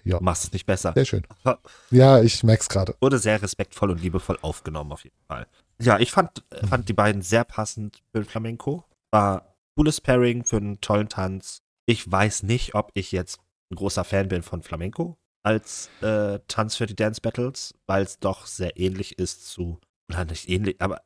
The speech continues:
Speaker 2: Paso Doble hat ja auch Flamenco-Elemente. Ich persönlich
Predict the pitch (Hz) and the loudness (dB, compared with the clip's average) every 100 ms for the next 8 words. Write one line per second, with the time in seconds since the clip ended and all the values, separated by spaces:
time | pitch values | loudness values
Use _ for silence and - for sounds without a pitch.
0 | _ _ - 107 - 104 107 98 - 85 | _ _ 0 0 2 2 2 2 0 0
1 | - 92 87 - 85 85 82 87 87 - | 0 0 -2 -4 -2 -4 -4 -4 -6 -12
2 | _ _ 101 - - 95 - 92 110 113 | _ _ -4 -4 -2 -2 -2 0 0 -2
3 | 110 104 - | -4 -6 -12